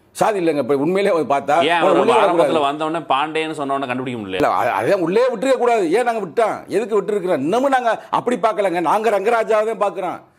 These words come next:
Speaker 1: ரங்கராஜ் என்ற ஒரு செய்தியாளர், ஒரு பத்திரிகையாளர் தான் பார்க்கிறோம். ஆனா அவருக்கு அந்த இது ஆசை இல்ல. அவருக்கு வந்து ரங்கராஜ் பாண்டேன்னு பாருங்க. இத-, இதானே, இதானே பாயிண்ட். இந்த மைய கருத்தே அதானே. நாங்க ரங்கராஜாக பார்க்கிறோம், அவர் ரங்கராஜ்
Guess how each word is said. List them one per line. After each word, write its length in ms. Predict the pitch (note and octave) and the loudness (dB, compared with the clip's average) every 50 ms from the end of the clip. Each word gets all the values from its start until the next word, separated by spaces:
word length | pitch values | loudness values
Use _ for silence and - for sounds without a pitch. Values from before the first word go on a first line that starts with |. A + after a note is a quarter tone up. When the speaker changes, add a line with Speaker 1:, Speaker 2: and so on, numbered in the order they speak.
| _ _ | _ _
Speaker 1:
ரங்கராஜ் 640 | B2 D#3+ G3 G3+ F#3 G#3+ G3 G3+ G3+ G#3 - - - | -2 -2 -2 0 0 0 0 2 0 -2 -4 -4 -6
என்ற 460 | F3 E3 D3+ D3 F#3 A3+ C4 C4 - - - | -4 -4 -2 0 0 0 0 -2 -6 -12 -6
ஒரு 240 | - F3 G3+ G#3+ G3+ | -2 0 2 2 0
செய்தியாளர், 760 | F#3+ F#3 G3+ A3+ A#3 F#3+ G#3+ G#3 F#3 E3+ E3+ E3+ D#3 A#2 - - _ | 0 0 -2 -2 -2 -2 -2 0 0 0 0 0 -2 -4 -6 -12 _
ஒரு 200 | - E3 A3 A#3 | -2 0 0 0
பத்திரிகையாளர் 600 | A#3 - G3 F#3+ - B3+ B3 F#3+ - A3+ G#3 G3+ | 0 -2 -4 -4 -4 -6 -4 -2 -2 -2 -2 -2
தான் 100 | G#3+ G3+ | -4 -2
பார்க்கிறோம். 340 | F3 F#3 F3+ D#3 D#3+ C#3+ A#2 - - - _ | 0 -2 -2 0 -4 -6 -6 -8 -14 -20 _
ஆனா 220 | - A#2 E3 A3 A#3+ | -2 0 0 2 2
அவருக்கு 480 | A3+ E3+ D#3 F3+ A#3 B3 B3 - C4+ | 2 0 2 2 0 0 0 0 -2
அந்த 340 | A#3+ F3 F3+ G#3+ G3+ A#3+ A#3+ | -2 -2 -4 -4 -2 0 0
இது 220 | A3+ A#3 A#3 A#3 | 2 2 2 2
ஆசை 280 | A3 G3+ G#3+ G#3 G#3+ G#3+ | 2 0 0 -2 -2 -4
இல்ல. 160 | G3 F#3+ E3+ | -2 -2 0
அவருக்கு 440 | C3 A#2 D3 F3+ B3 C4+ C4+ G#3 A#3+ | 0 0 2 2 0 0 0 -2 -2
வந்து 400 | A3 G3 F3+ G#3 B3 C4+ B3+ - - _ | -2 -2 -2 -2 -2 -2 -4 -8 -10 _
ரங்கராஜ் 580 | C3+ E3+ G3 G#3 G3+ A#3+ A#3 A#3 A#3 B3 - - - - | -2 -2 -2 0 0 0 2 2 0 0 -4 -8 -4 -2
பாண்டேன்னு 400 | G#3 A#3 B3 A#3 A#3+ A3+ A#3 F#3+ | 0 0 0 0 0 -2 0 -2
பாருங்க. 640 | F3+ G3 F#3+ F3 D#3 C#3+ E3 F3 E3 C3 F2+ - - _ _ _ _ _ _ _ _ _ _ _ | -2 -2 -2 -2 -2 -2 0 0 0 -2 -4 -8 -14 _ _ _ _ _ _ _ _ _ _ _
இத-, 160 | - D3+ G#3+ - | -6 -4 -4 -2
இதானே, 300 | G#3 G#3+ C4+ C#4 C4 A#3 | 0 0 0 0 0 0
இதானே 220 | A#3+ C4+ C4 - | 0 0 0 0
பாயிண்ட். 280 | - A3+ A#3+ A3 G#3 A3 G#3 - - _ _ | 0 -2 0 0 -2 -2 -2 -4 -10 _ _
இந்த 200 | - E3+ E3 D#3+ | -2 0 0 0
மைய 360 | D#3+ E3+ E3+ F3+ G#3+ B3 B3 | -2 -2 -2 -2 0 0 0
கருத்தே 300 | - G3 G3+ G3 E3 A3 | 0 0 -2 0 0 0
அதானே. 280 | G3+ F#3+ F3+ F3 F3 E3+ - - - _ | 0 0 -2 -4 -6 -8 -10 -16 -20 _
நாங்க 380 | - G#2+ B2+ D#3 G3+ G#3+ A3 C#4 | -4 -2 0 0 2 2 2 0
ரங்கராஜாக 640 | B3 F3 F3+ F#3 A3+ A#3 A3+ G#3+ F#3 G#3+ G#3 A3+ A#3 | 0 0 0 0 2 2 2 2 0 0 0 0 0
பார்க்கிறோம், 540 | - F#3+ F#3 F3 C#3+ - E3 C#3+ A#2 - - _ _ | 0 0 0 0 -2 -4 -4 -4 -4 -6 -10 _ _
அவர் 220 | _ - F3+ F#3+ E3+ | _ 0 2 2 2
ரங்கராஜ் 380 | F3+ F#3+ F#3 A3 A3 A3 G#3+ | 0 0 0 0 0 0 0